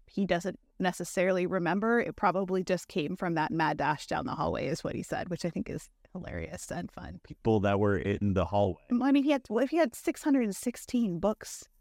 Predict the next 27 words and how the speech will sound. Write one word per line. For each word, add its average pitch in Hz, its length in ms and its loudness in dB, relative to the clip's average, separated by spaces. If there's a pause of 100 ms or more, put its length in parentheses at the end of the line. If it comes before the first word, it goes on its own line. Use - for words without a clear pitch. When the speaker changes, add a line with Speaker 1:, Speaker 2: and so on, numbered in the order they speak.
Speaker 1:
that 170 120 -4
he 156 140 2
wrote? 160 400 0
Like, 160 400 -2
Speaker 2:
Yeah. 196 280 2
Speaker 1:
come 247 180 2
on, 180 220 2
that's 190 180 -2
a 285 80 2
lot 233 240 4
of 208 100 -2
names. 220 480 0
<laughs> - 40 -14 (200)
So, - 320 2 (1400)
um, 214 340 0
Speaker 2:
It - 80 -4
was, 98 280 -2
yeah, 107 300 2
it 117 80 0
was, 127 180 2
the, 113 280 2
the 120 100 -2
quote 135 400 2
that 101 160 0
I 107 140 4
have 110 400 0
is, 92 580 -4